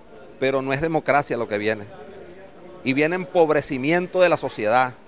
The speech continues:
vienen grandes contradicciones y grandes confrontaciones. Yo sé que eso no va a pasar.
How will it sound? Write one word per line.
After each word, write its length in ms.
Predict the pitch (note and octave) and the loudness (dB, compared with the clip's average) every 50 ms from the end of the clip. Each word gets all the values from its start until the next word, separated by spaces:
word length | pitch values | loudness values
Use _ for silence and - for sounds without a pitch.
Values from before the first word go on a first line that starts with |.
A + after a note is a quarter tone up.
| - - - - - - - - - | -20 -20 -20 -20 -20 -20 -20 -14 -4
vienen 360 | B2 C#3+ E3 E3+ F#3 F3+ E3+ D3 | 0 0 0 2 0 -2 0 2
grandes 440 | E3 F3+ F#3+ G3 G#3 G3+ G3 F#3 | 4 4 4 4 4 2 0 0
contradicciones 760 | - F3+ E3 D3+ D3+ C#3+ C3+ B2 A#2 - - E3+ F3 F#3 F#3 F3 | 0 -2 -2 0 0 0 0 0 -2 -4 0 0 2 2 2 0
y 40 | |
grandes 280 | D3 C#3 C3+ C#3 C#3+ D3 | 0 0 -2 -2 -4 -4
confrontaciones. 720 | - D3 B2+ B2+ B2+ A#2+ A2+ G#2+ - A2+ A2 G#2 G2+ F#2+ - - - - - - - - - - - - - - - - - - - - - - - - - - - - - - - - - - - - - - - - | -4 -4 -4 -4 -4 -4 -4 -4 -4 -2 -4 -4 -4 -6 -12 -20 -20 -20 -20 -20 -20 -20 -20 -20 -20 -20 -20 -20 -20 -20 -20 -20 -20 -20 -20 -20 -20 -20 -20 -20 -20 -20 -20 -20 -20 -20 -20 -20 -20 -20 -20 -20 -14 -4
Yo 120 | D#3 G3 G3 | -2 0 0
sé 160 | - A#3 A3 | 0 0 -2
que 80 | - F#3+ | -2 -2
eso 120 | - F#3+ | -4 -4
no 80 | F3 D#3+ | -2 -2
va 100 | D3+ D3 | -2 -2
a 40 | |
pasar. 360 | - C3+ - - C3 A#2 G#2 | -2 -4 -4 -4 -4 -4 -4